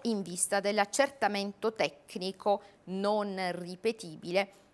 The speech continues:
per ricostruire la dinamica dell'incidente, la cui notizia arriva proprio nel giorno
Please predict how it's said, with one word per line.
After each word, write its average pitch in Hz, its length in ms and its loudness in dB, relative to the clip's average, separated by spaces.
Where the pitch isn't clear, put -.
per 233 160 4
ricostruire 202 1040 -2
la 247 180 8
dinamica 185 680 2
dell'incidente, 190 1200 -2
la 165 180 0
cui 180 220 -6
notizia 240 800 2
arriva 202 460 2
proprio 285 400 4
nel 185 240 -4
giorno 208 560 0